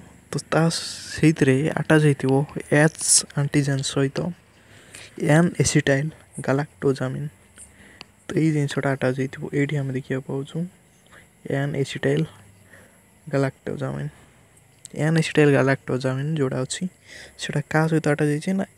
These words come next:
ଏଚ୍ ଆଣ୍ଟିଜେନ୍ ସହିତ। ଇଏ ଏଚ୍ ଆଣ୍ଟିଜେନ୍ କୋଉଥିରେ ତିଆରି? ନା ଏଇସବୁ ଏଟା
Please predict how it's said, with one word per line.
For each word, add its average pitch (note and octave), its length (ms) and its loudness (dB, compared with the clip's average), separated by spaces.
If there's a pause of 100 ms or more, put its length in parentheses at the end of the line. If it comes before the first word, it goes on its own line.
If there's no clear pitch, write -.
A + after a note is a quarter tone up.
(100)
ଏଚ୍ D3+ 260 -4 (140)
ଆଣ୍ଟିଜେନ୍ C#3+ 480 -4
ସହିତ। - 280 -6 (260)
ଇଏ - 120 -4 (160)
ଏଚ୍ D#3+ 260 -2
ଆଣ୍ଟିଜେନ୍ D#3 340 0
କୋଉଥିରେ C3+ 340 2
ତିଆରି? - 280 -10 (1200)
ନା D3 160 0
ଏଇସବୁ D#3 460 0
ଏଟା C#3+ 360 6